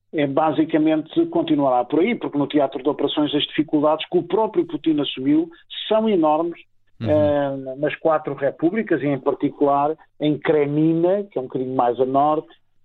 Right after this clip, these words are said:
Speaker 1: eh, e em, de Bakhmut e em Bakhmut. Portanto, sabemos que estão ali na,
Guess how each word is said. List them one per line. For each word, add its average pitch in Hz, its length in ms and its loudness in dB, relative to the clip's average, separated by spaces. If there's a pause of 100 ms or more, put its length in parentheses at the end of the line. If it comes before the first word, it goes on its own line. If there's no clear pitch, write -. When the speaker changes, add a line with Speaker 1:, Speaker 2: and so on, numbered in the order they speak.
Speaker 1:
eh, 143 260 0
e 160 220 4
em, 151 560 0
de 120 160 0
Bakhmut 139 560 0
e 139 120 2
em 143 80 0
Bakhmut. 120 520 -4
Portanto, 107 340 -10
sabemos 135 400 -2
que - 140 -4
estão 151 360 0
ali 151 160 2
na, 135 120 -2